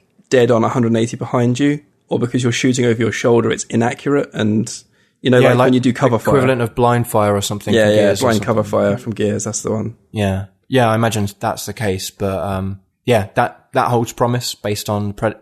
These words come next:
Speaker 2: the pedigree there. Um, we just got a lot of <laughs> arena shooters. <laughs>
Speaker 1: Yeah.
Speaker 2: Uh, and, yeah, we're energized for more of them, so, so more the merrier there.
Speaker 1: Yeah.
Speaker 2: Uh, s-, sorry, Bob, I cut you off earlier.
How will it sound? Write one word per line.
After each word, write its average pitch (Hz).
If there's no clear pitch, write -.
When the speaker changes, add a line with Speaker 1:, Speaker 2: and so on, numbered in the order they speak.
Speaker 2:
the 107
pedigree 104
there. 104
Um, 95
we 113
just -
got 98
a -
lot 101
of 101
<laughs> -
arena 120
shooters. 123
<laughs> 139
Speaker 1:
Yeah. 185
Speaker 2:
Uh, 101
and, 98
yeah, 104
we're 117
energized 104
for -
more 107
of 101
them, 95
so, 98
so 101
more 110
the 95
merrier 98
there. 95
Speaker 1:
Yeah. 110
Speaker 2:
Uh, 110
s-, -
sorry, 113
Bob, 104
I 98
cut 98
you 101
off -
earlier. 98